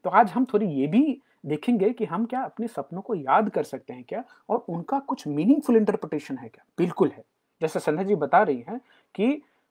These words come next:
ये जो सबकॉन्शियस माइंड है वो सपनों के through हमें बहुत सारी चित्र बता जाता है।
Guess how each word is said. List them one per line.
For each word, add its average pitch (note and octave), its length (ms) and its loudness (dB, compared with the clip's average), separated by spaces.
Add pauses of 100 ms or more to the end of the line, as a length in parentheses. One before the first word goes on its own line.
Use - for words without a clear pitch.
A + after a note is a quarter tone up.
(360)
ये F3+ 120 0
जो A#3 100 -4
सबकॉन्शियस B3 720 2
माइंड E3+ 340 -2
है C#3+ 100 -8
वो A#3 120 -4
सपनों A3 400 0
के A#3+ 100 -4
through B3 240 -2
हमें B3+ 180 0
बहुत C#3 300 -4
सारी B3 200 4
चित्र G#3 340 0
बता G3 300 2
जाता C#3+ 300 -4
है। F3+ 240 -8